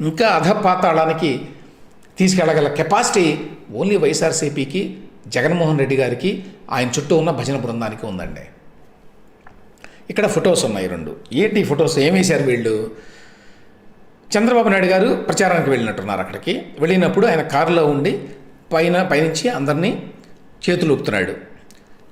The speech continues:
అక్కడ డ్రైవర్ పక్కన సీట్లో పెమ్మసాని చంద్రశేఖర్ గారు, గుంటూరు తెలుగుదేశం పార్టీ ఎంపీ అభ్యర్థి కూర్చొని ఉన్నాడు. అదొక ఫోటో. రెండవ ఫోటో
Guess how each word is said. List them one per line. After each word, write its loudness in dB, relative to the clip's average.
అక్కడ 0
డ్రైవర్ 2
పక్కన 0
సీట్లో 2
పెమ్మసాని 2
చంద్రశేఖర్ 0
గారు, -2
గుంటూరు 2
తెలుగుదేశం 0
పార్టీ -6
ఎంపీ -2
అభ్యర్థి -2
కూర్చొని -2
ఉన్నాడు. -6
అదొక -2
ఫోటో. -6
రెండవ 2
ఫోటో 0